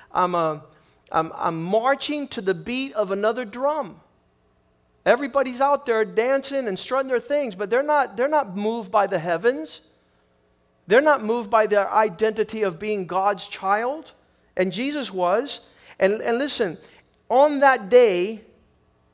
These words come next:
there were people that were standing around Jesus in John twelve, verse twenty-eight.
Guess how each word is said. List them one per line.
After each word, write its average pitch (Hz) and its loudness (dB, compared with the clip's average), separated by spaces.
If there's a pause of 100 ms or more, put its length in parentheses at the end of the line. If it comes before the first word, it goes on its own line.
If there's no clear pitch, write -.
(580)
there 233 6
were 254 4
people 226 0 (200)
that 214 6 (400)
were 196 4
standing 269 0
around 240 4
Jesus 202 -4
in 175 -4
John 240 0
twelve, 240 0
verse 214 0
twenty-eight. 226 -4